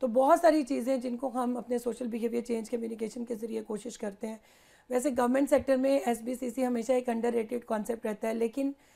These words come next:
I am glad कि आज हम सेफ सिटीज़ में बैठ के ये बात कर रहे हैं, क्योंकि आप भी लोगों को सेंसिटाइज करते हैं, उनको अवेयरनेस के ज़रिए समझा रहे होते हैं बहुत सारी चीज़ें।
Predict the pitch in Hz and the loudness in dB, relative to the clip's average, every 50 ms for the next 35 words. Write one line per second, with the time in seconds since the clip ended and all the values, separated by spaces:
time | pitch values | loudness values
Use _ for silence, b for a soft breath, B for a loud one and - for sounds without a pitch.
0 | b b b b b - 262 262 294 311 302 247 269 254 247 247 262 254 - 277 | b b b b b 2 4 4 6 6 4 4 4 4 4 4 4 4 4 4
1 | 254 247 220 254 247 233 - 233 220 214 - 233 220 247 233 220 - 247 233 220 | 4 4 2 0 -2 -2 -2 -2 -2 -2 -4 -8 -6 -6 -8 -8 -8 -8 -6 -4
2 | 226 214 208 208 - 226 220 220 220 202 214 196 202 202 - 220 202 214 226 247 | -4 -6 -6 -4 -4 -4 -4 -2 -4 -4 -4 -6 -6 -8 -8 -8 -8 -6 -8 -8
3 | 269 269 262 254 233 226 269 262 370 320 226 233 247 262 247 226 233 269 269 254 | -10 -10 -12 -14 -12 -10 -8 -6 -2 0 2 4 4 2 2 0 0 0 0 0
4 | 226 b b b b b b b b b 233 226 226 220 247 240 254 277 - - | -2 b b b b b b b b b 0 0 2 2 2 2 2 0 -2 0
5 | 247 226 233 220 262 - 254 247 240 240 240 - 247 220 214 - 240 226 226 220 | -2 -2 0 0 0 2 4 2 2 2 0 -2 -4 -4 -2 -4 -6 -4 -4 -4
6 | 220 226 277 330 214 214 214 - 233 - 233 214 208 240 240 240 247 262 262 262 | -6 -6 -8 -8 -8 -8 -6 -4 -2 -2 -2 2 2 2 4 4 2 0 0 0
7 | - 254 226 196 214 202 214 214 226 220 - 233 214 202 208 202 208 202 202 214 | -2 -2 -2 -2 -2 -4 -2 -2 -4 -4 -4 -6 -8 -8 -8 -8 -8 -8 -8 -8
8 | 202 - - - 233 226 233 240 - 214 - 233 226 208 - 226 202 226 226 | -10 -10 -12 -14 -14 -12 -10 -10 -10 -10 -10 -12 -12 -12 -12 -12 -12 -12 -14